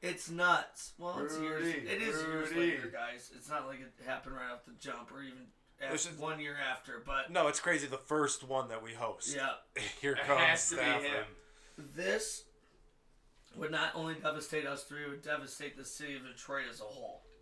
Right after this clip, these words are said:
Speaker 1: Now, I knew this was coming.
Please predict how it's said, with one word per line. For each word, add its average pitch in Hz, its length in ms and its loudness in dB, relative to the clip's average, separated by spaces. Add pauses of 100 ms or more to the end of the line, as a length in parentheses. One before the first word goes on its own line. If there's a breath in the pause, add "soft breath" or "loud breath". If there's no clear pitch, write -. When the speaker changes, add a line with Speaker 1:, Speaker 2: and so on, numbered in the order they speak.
(960)
Speaker 1:
Now, 165 400 4 (1040 soft breath)
I 175 140 4
knew 202 200 0
this 190 180 -2
was 156 140 -12
coming. 143 360 -2